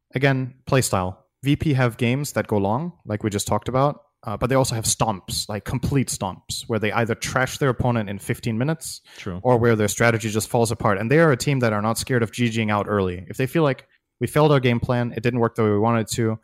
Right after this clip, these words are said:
Speaker 2: they are the top team in the world, I think, that is the quickest on the G G button, like, just calling it and going next game.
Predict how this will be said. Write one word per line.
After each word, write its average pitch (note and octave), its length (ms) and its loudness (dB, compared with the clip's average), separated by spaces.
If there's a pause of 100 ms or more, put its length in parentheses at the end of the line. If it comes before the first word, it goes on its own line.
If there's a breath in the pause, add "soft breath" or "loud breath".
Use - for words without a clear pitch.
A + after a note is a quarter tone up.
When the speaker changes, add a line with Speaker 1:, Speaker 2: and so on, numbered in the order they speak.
(220 soft breath)
Speaker 2:
they B2 140 4
are B2 240 4
the B2+ 280 0
top - 260 -2
team C3+ 160 -4
in A#2+ 60 -4
the G#2+ 80 -2
world, A2 200 2
I G2+ 80 0
think, G#2 240 -8
that G#2 140 -2
is - 160 -6
the G2+ 320 0
quickest B2 400 0
on G#2 140 -6
the G#2 60 -2
G G#2 140 -4
G F#2+ 140 -4
button, F2 340 -4
like, G#2 140 -10
just - 200 -8
calling A2 340 2
it F#2 140 -6
and G2 120 -12
going G2 200 2
next F#2 240 -10
game. F#2 200 -14